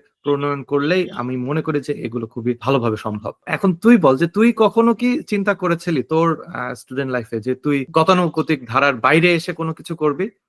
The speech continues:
আমার মনে হয় যে ক্যাডেট কলেজে একটা প্রতিযোগিতা হয়েছিল, ধারাবাহিক গল্প বলা প্রতিযোগিতা। যে প্রতিযোগিতায় তুই খুব ভালো করেছিলি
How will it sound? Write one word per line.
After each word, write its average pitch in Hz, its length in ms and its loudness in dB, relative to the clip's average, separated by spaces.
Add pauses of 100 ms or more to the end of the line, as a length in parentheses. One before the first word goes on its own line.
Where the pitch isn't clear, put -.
(100)
আমার 180 280 2
মনে 190 220 2
হয় 165 220 0
যে 165 200 -4
ক্যাডেট 143 300 -6
কলেজে 165 520 -4
একটা 165 180 -6
প্রতিযোগিতা 156 560 -2
হয়েছিল, 143 440 -6 (240)
ধারাবাহিক 135 540 -2
গল্প 120 300 -4
বলা 107 200 -6
প্রতিযোগিতা। - 500 -12
যে 185 140 4
প্রতিযোগিতায় 202 640 0
তুই 196 240 -2
খুব 233 260 -2
ভালো 135 220 0
করেছিলি 131 600 -4